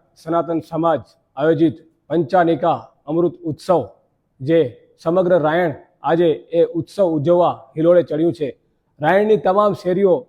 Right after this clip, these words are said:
ઝગમગી રહી છે, તમામ હિન્દુ મંદિરો, અ, દીવા જ્યોત જળહળી રહી છે. લક્ષ્મીનારાયણ કડવા પાટીદાર આયોજિત આ પંચાનિકા અમૃત ઉત્સવ અંતર્ગત એક વિશેષ આપણે સમિતિ જે રચિત છે, જે સમિતિના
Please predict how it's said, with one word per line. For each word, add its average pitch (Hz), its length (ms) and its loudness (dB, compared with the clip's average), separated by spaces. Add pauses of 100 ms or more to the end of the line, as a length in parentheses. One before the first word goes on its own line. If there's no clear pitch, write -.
(100)
ઝગમગી 175 420 0
રહી 170 180 4
છે, 160 320 -4 (280)
તમામ 175 300 0
હિન્દુ 170 260 -2
મંદિરો, 170 500 0 (680)
અ, 135 120 -8
દીવા 156 640 2
જ્યોત 170 300 0 (140)
જળહળી 165 220 0
રહી 170 320 2
છે. 160 340 -4 (300)
લક્ષ્મીનારાયણ 202 420 0
કડવા 196 160 0
પાટીદાર 185 340 -2
આયોજિત 175 340 -2 (500)
આ 160 220 6
પંચાનિકા 165 640 0
અમૃત 151 320 -6
ઉત્સવ 160 380 -4
અંતર્ગત 151 540 -4 (300)
એક 180 180 -4
વિશેષ 170 360 0 (240)
આપણે 160 400 0 (280)
સમિતિ 185 460 0 (500)
જે 170 260 2
રચિત 156 340 -2
છે, 165 360 -2 (200)
જે 160 60 -2
સમિતિના 175 580 -2